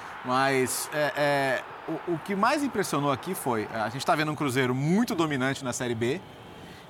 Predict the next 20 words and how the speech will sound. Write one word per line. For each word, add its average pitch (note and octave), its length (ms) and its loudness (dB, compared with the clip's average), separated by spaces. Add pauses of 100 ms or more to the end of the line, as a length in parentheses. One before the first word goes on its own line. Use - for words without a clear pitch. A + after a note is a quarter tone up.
(100)
e, B2 280 -4
e - 40 -2
nas D3+ 220 4
vezes G3 220 4
que - 40 -10
o - 40 -12
Cruzeiro F3 260 4
teve D#3+ 160 2
a C#3+ 60 2
chance E3 200 -2
de - 80 -4
enfrentar D3 360 2
times D3 180 -4
da C3+ 80 0
Série C3 240 0
A B2 100 4
esse B2 200 -4
ano, A2 180 -4
ele, G#2+ 100 -6
ele A2 300 -4